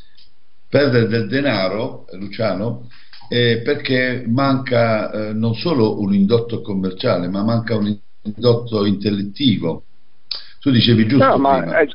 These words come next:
Speaker 2: scusa, scusa se ti interrompo, manca proprio un'organizzazione a monte, cioè
Speaker 1: Eh,
Speaker 2: no-,
Speaker 1: esatto,
Speaker 2: non
Speaker 1: ma
Speaker 2: anco-, a-, ancora, a parte, a parte le, le città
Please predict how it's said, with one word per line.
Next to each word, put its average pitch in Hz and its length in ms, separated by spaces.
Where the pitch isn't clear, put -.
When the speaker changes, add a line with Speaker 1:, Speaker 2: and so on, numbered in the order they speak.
Speaker 2:
scusa, - 360
scusa 185 240
se 160 200
ti 156 120
interrompo, 135 420
manca 190 380
proprio 233 340
un'organizzazione 131 640
a 104 60
monte, 98 480
cioè 131 160
Speaker 1:
Eh, - 20
Speaker 2:
no-, 151 240
Speaker 1:
esatto, - 160
Speaker 2:
non 208 320
Speaker 1:
ma 175 200
Speaker 2:
anco-, 180 280
a-, - 160
ancora, 208 360
a 175 120
parte, 247 320
a 151 80
parte - 260
le, 294 240
le 143 140
città - 360